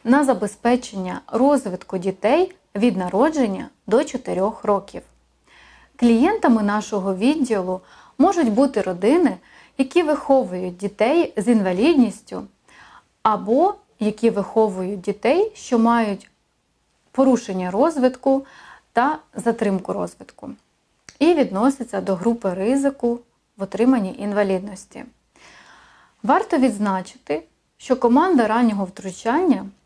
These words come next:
це не лише фахівці центру і медичні працівники, а головними учасниками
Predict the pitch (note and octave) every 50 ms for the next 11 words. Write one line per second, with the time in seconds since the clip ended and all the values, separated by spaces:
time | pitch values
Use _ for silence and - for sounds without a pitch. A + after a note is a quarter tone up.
0 | _ _ _ _ - D4+ D#4 E4+ E4+ D#4+ D#4 D#4 D#4 - F#4+ G4 F#4+ - C#4 -
1 | - G#3 F#3 - - A3+ G#3+ G#3+ - G#3+ G#3+ C4+ E4 D#4+ - - G3 E3+ - _
2 | _ _ A3 A3+ A3+ G#3+ F3+ G3 A#3 C#4 C#4 - - G3+ F#3+ - - G3 G3 -
3 | - G3 G3+ G3+ G3+ G3 - G3 F3+ - - _ _ _ _ _ _ - - -
4 | - - - - _ - A3 G3+ A#3 C#4 C#4 C#4 C4 C4 C4 B3+ A3 G3 F#3+ -
5 | - G#3 G3 - - A3+ A3+ C4+ D4 - - - D#4+ - D4 C#4+ C#4 C#4+ C#4+